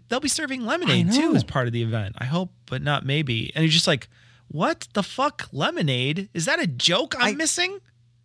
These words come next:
Speaker 2: I didn't understand that either. And the guy's like, "Well, I hope they wouldn't be serving lemonade." Like,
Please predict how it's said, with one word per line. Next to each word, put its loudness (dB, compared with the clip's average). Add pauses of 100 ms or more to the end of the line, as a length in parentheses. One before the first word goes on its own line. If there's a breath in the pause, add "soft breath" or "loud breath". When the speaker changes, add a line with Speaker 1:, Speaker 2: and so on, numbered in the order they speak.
(480)
Speaker 2:
I 2
didn't 0
understand 2
that 2
either. 0
And 4
the 2
guy's -2
like, -8
"Well, -8
I -8
hope -4
they -2
wouldn't -4
be -4
serving -2
lemonade." -2
Like, -10